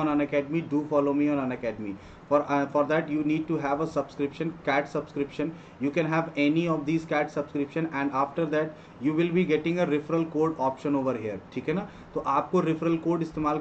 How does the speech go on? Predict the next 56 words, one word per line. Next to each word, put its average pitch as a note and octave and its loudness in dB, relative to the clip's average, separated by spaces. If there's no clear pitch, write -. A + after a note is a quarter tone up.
करना D3+ 0
है, E3 2
शैलेंद्र D3 2
नाइनटीन C#3 0
ज़ीरो C3+ 0
थ्री, G#2 -8
ठीक C3 -4
है E3 0
ना? F#3 0
बस D3+ 2
सिंपल E3 0
सा F3 0
एक D#3 -2
काम D3 0
है, D#3 -4
शैलेंद्र D#3 2
नाइनटीन D3 2
ज़ीरो D3+ 0
थ्री। E3+ -2
आप D3+ 0
चाहो D#3+ 4
तो F#3 4
अभी F3+ 4
मैट C#3+ 2
के E3+ 0
लिए F3 2
अगर E3+ 2
प्रिपेयर D#3+ 0
कर E3 2
रहे E3+ 2
हो, E3+ -4
तो F#3 2
you D#3 -2
can E3+ 2
go D3+ 4
for E3 2
one D3+ 4
month D3 -2
subscription, B2+ -6
ठीक C3+ -2
है E3 2
ना? G3 0
टेन D#3+ 2
परसेंट E3+ 0
ऑफ D3+ 2
हो D#3+ 2
जाएगा, D#3 2
you C#3 0
will C#3+ 0
get D#3 0
a - -8
ten D3+ -2
percent D3+ -2
discount। D3 -4
And C#3+ 0
this D#3+ 0